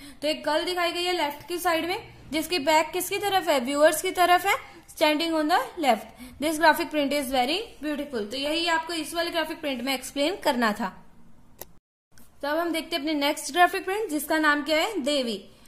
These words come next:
आर्टिस्ट है इसके ज्योति भट्ट। पीरियड है इसका नाइनटीन सिक्सटी फ़ाइव से नाइनटीन सेवेंटी फ़ाइव एडी। इसका भी मीडियम क्या है? इचिंग। तो ज्यादातर आपके ग्राफिक प्रिंट्स का मीडियम इचिंग होता है या फिर लिथोग्राफ होता है। आगे देखते हैं, courtesy इसका National Gallery of Modern Art, न्यू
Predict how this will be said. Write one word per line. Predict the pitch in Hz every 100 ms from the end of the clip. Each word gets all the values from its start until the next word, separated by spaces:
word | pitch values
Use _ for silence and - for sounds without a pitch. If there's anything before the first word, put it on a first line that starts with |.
| -
आर्टिस्ट | - 269 269 359 359
है | 370
इसके | 349 392 349
ज्योति | 285 262 262 339
भट्ट। | 277 277 320 - - - -
पीरियड | 294 302 320 370
है | 381
इसका | 370 - 415
नाइनटीन | 370 302 294 359
सिक्सटी | 370 359 - 339
फ़ाइव | 311 277
से | 330
नाइनटीन | 320 294 285 320
सेवेंटी | 302 269 262
फ़ाइव | 294 294 403 403 -
एडी। | 285 240 208 - - -
इसका | 262 254 339
भी | 359
मीडियम | 349 339 349 349
क्या | 349
है? | 415 508
इचिंग। | 381 285 - 240 - - -
तो |
ज्यादातर | 302 311 330 403 392
आपके | 370 381
ग्राफिक | 349 311 359 302
प्रिंट्स | 349 339
का | 359
मीडियम | 339 330 339
इचिंग | 285 247 - 339
होता | 349 349
है | 381
या | 339
फिर | 285 392 480
लिथोग्राफ | 349 285 294 247 220 208
होता | 214 214
है। | 196 - - - -
आगे | 254 262
देखते | 320 349 359
हैं, | 370
courtesy | 311 285 320 359 359
इसका | 349 381
National | 349 294 330 320
Gallery | 302 302 311
of |
Modern | 294 277 262 269 262
Art, | 330 -
न्यू | 254 262